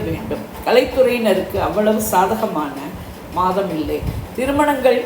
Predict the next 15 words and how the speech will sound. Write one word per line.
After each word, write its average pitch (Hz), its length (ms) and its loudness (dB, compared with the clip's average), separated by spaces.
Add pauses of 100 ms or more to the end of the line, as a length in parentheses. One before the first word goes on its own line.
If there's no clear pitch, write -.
(120)
ஏற்பாடுகள் 226 600 2
செய்யலாம், 165 520 0
ஆனால் 220 320 0
திருமணங்களை 233 560 0 (160)
தள்ளி 208 200 0 (100)
போடுவது 156 420 -2 (100)
நல்லது. 139 360 -4 (440)
காதல் 247 460 4
வாழ்க்கை 185 340 2 (120)
சுமூகமாக 220 560 0 (160)
இருக்க - 380 -6 (600)
வாய்ப்பில்லை. 180 680 0 (1300)
எட்டு 226 240 0 (140)
பதினொன்னுக்குடைய 226 720 0 (120)
புதன் 175 320 -4